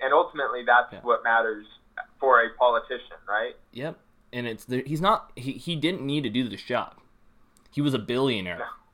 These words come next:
Speaker 2: He was a billionaire. And you know what's funny? I just to, to pull that back into the, kinda go back into the quick socialism tidbit, and then we'll get on. Um, if you realize, watch Bernie Sanders' speeches. He goes, "Millions and billionaires,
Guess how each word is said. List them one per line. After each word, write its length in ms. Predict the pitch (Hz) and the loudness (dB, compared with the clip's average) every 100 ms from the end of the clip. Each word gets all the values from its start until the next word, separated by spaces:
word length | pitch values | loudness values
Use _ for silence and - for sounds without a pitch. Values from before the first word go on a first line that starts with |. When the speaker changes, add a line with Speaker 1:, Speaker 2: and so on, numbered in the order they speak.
| _ | _
Speaker 2:
He 180 | - 143 | -6 -2
was 200 | 143 156 143 | 2 2 2
a 80 | |
billionaire. 760 | 120 113 135 143 117 98 92 - - | 2 2 4 4 2 -2 -4 -6 -4
And 80 | |
you 60 | 170 | 0
know 60 | 247 | 0
what's 120 | - | 0
funny? 260 | 170 208 | 0 2
I 60 | 165 | 0
just 220 | 127 160 | 0 -4
to, 80 | 107 - - 120 | -6 -14 -12 -10
to 100 | 110 | -10
pull 280 | - 143 | 0 4
that 140 | 127 104 | 4 4
back 220 | 117 120 | 0 0
into 160 | 123 104 | -4 -4
the, 220 | 101 95 | -4 -4
kinda 220 | - 120 | -8 -6
go 60 | 110 | -2
back 220 | 107 107 | -2 -2
into 120 | 110 | -6
the 100 | 98 | -8
quick 240 | 92 - - | -8 -10 -4
socialism 540 | 117 110 107 104 104 | -4 -2 -2 -2 -4
tidbit, 380 | 98 104 101 - | -8 -6 -4 -4
and 80 | 101 | -8
then 80 | |
we'll 80 | 95 | -8
get 160 | 101 101 | -4 -2
on. 220 | 104 95 - - - - - | -2 -4 -10 -20 -20 -18 -4
Um, 400 | 120 107 92 - - _ _ _ _ | 0 0 -2 -10 -20 _ _ _ _
if 160 | 123 131 | -10 -6
you 80 | |
realize, 640 | 135 175 247 131 98 98 - | -4 -2 0 0 -2 -10 -16
watch 360 | - 202 294 - | -4 -2 -2 0
Bernie 240 | 208 233 | 0 0
Sanders' 420 | - 175 185 143 | 0 0 0 -2
speeches. 600 | - 147 147 - - - - _ _ _ _ _ _ | -2 -4 -4 -8 -10 -16 -20 _ _ _ _ _ _
He 160 | - 135 | -8 0
goes, 360 | 139 110 101 _ _ _ _ | 2 2 -2 _ _ _ _
"Millions 520 | 98 170 285 285 277 262 | -2 2 4 6 4 4
and 200 | 240 160 | 4 6
billionaires, 920 | 262 277 247 233 240 233 202 - | 6 6 8 8 8 6 4 -6